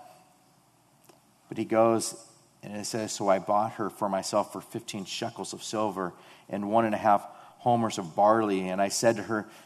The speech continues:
'You shall stay with me many days, and you shall not play the harlot, nor shall you have a man. So too I'll be towards you.'" And God just says, "This is a picture of me towards my people."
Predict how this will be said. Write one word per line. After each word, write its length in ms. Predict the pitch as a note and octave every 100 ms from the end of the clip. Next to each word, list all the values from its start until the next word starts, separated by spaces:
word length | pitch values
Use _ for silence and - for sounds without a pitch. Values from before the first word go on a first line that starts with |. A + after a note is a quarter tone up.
| -
'You 100 | A2
shall 220 | - G#2
stay 320 | - - B2
with 240 | A#2 A2 A2+
me 200 | G#2 G#2
many 360 | G#2 A2 A2
days, 480 | F2+ G#2+ G#2+ G2+ -
and 120 | A2
you 120 | G#2
shall 180 | G2 A2+
not 280 | G#2+ G#2+ -
play 120 | A#2
the 100 | G2+
harlot, 360 | - G#2 G#2 F#2
nor 180 | G#2+ G#2
shall 160 | A2+
you 140 | G2+ G2+
have 220 | G#2 G2
a 80 | G2
man. 360 | F#2 F#2 F#2+ - -
So 220 | - B2+ A2+
too 280 | - A2
I'll 260 | - G2 G2
be 220 | F2+ G2
towards 400 | - - G2 -
you.'" 140 | G2+ G2
And 120 | F#2+
God 180 | G2+ F#2
just 140 | G2+
says, 160 | G#2+ G2+
"This 200 | G2+ G#2+
is 100 | G#2+
a 60 |
picture 380 | A2+ G2 - G2
of 140 | G2+
me 120 | G2+ G2
towards 320 | - F#2 -
my 100 | -
people." 360 | G2+ E2+ F#2